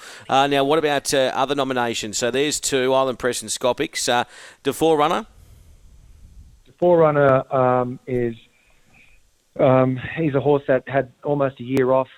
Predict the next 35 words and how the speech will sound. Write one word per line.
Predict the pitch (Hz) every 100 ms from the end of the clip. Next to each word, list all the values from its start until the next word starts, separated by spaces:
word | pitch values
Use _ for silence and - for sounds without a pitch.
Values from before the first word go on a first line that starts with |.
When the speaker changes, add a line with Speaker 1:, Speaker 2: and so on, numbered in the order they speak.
| -
Speaker 2:
with | 127 117
laminitis | 127 127 123 127 117
in | 123
his | 120 113 -
feet, | 139 -
and | 117
so | 127
we | 120
bought | 131 135
him | 127
back | 123 -
nice | 131 127
and | 120
early, | 123 135 123 127 147
and | 127 120
he | 117
came | 135 127
back | 120 120 - _ -
in | 123 117 -
beautiful | 156 151 - 123
order, | 135 127
ready | 123 135
for | -
the | 120
Royal | 120 117 131
Easter | 131 131
Show, | 123
really. | 113 127 127 123
But | 123 127 - - - -
it's | 143 -
taken | 147 143
a | 127
few | - 135
runs, | 123 127 123 120 - _ _ _ _ _ -
um, | 127 127 120 123